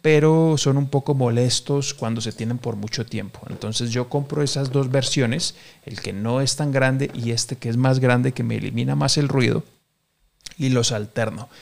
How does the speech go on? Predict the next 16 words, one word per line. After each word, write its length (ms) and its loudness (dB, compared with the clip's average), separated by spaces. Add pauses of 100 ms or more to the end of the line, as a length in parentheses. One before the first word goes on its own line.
(360)
Cuando 280 2
me 80 4
está 180 0
molestando 600 4
uno, 400 4 (180)
estos 440 -2
generalmente 600 -2
son 180 -2
los 140 -2
que 100 -4
más 160 0
me 120 2
molestan 540 4 (400)
por 180 0
el 200 -6
tamaño, 440 2